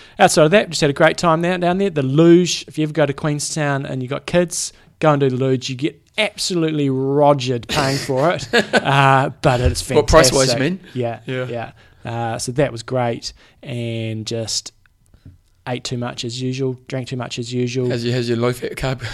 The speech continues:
Speaker 1: It's going good this, this week.
Speaker 2: Today,
Speaker 1: It's
Speaker 2: yeah.
Speaker 1: not going so well last week.
Speaker 2: <laughs>
Speaker 1: Uh,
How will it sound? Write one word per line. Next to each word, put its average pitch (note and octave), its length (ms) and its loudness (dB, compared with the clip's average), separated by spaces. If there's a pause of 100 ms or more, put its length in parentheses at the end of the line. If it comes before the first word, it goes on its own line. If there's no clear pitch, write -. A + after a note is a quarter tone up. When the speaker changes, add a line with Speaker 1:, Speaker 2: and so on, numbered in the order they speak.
(380)
Speaker 1:
It's - 100 -10
going D3 200 2
good B2 320 0
this, C#3 200 -6
this C3+ 200 0
week. C3 100 2
Speaker 2:
Today, E3 220 6
Speaker 1:
It's - 80 2
Speaker 2:
yeah. C3+ 140 0
Speaker 1:
not C3+ 200 -2
going B2 240 0
so B2 160 -6
well A#2+ 160 -2
last A#2 360 -6
week. A#2+ 300 -10
Speaker 2:
<laughs> - 760 -12
Speaker 1:
Uh, B2 760 0